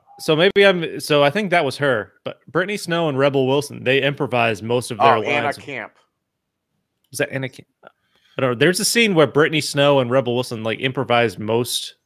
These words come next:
Speaker 1: of their lines together, and they'd go on, like, twenty-minute tangents.
Speaker 2: <laughs>
Speaker 1: So I wouldn't surprise me if Rebel Wil-, a lot of her lines were, like, improvised.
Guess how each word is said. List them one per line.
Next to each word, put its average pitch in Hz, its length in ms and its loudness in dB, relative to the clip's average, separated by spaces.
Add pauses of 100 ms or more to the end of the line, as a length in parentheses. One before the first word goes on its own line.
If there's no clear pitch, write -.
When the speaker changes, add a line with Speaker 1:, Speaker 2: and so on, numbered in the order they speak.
(360)
Speaker 1:
of 123 160 -2
their 120 180 4
lines 117 420 0
together, 143 460 0
and 123 260 -4
they'd 117 160 0
go 123 180 2
on, 127 220 2
like, 117 200 -6
twenty-minute 123 600 -4
tangents. 123 680 -6 (500)
Speaker 2:
<laughs> - 160 -20 (640)
Speaker 1:
So 151 360 2 (260)
I 143 140 2
wouldn't 208 220 6
surprise 143 400 2
me 127 80 0
if 113 100 -4
Rebel 131 260 2
Wil-, 127 240 2
a 123 60 -4
lot 117 200 0
of 113 100 -8
her 117 120 -8
lines 110 320 -6
were, 101 140 -10
like, 98 160 -10
improvised. 98 600 -8